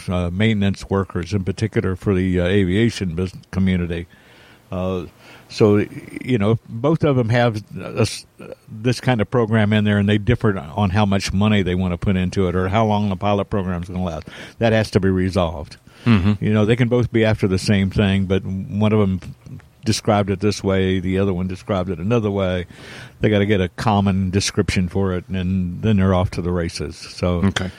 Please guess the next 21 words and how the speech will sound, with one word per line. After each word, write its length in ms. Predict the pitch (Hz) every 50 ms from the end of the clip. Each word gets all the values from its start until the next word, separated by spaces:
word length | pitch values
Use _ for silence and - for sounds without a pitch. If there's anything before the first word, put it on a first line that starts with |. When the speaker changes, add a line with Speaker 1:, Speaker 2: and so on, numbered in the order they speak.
| - - - - _ _ _ - -
Speaker 1:
uh, 260 | 104 98 95 92 85 - - - - - -
it, 280 | 117 113 101 98 101 - - 98 98 - -
it, 640 | - 120 - - - 123 117 - - 143 - - -
it 340 | - 87 - 135 131 120
is 280 | 120 139 143 127 113 -
kind 320 | - - 120 113 110 107
of 260 | 104 98 92 90 - - 85 85 92 98 87 - - 85 82 82 90 92 95 - - 95 90 - -
heartening 580 | - - - 135 131 107 104 107 104 98 101 104
to 120 | - 107 101
see 220 | - - 120 110
that 100 | 98 95
we 140 | 92 101 104
might 280 | 101 101 107 107 101 92
actually 360 | 95 104 - - - 101 101
get 220 | 98 - 107 107 98
a 60 | 87
five-year 720 | 95 - - 110 98 95 101 92 98 95 95 92 87 82 80 - - - - - - - 98 104 - - - 90 90 95 104 117 - - 143 143 - -
authorization 760 | - 113 107 - - 98 87 82 87 110 110 107 - 104 92
out 140 | 90 90 90
of 80 | 90 87
these, 320 | 87 85 82 80 - -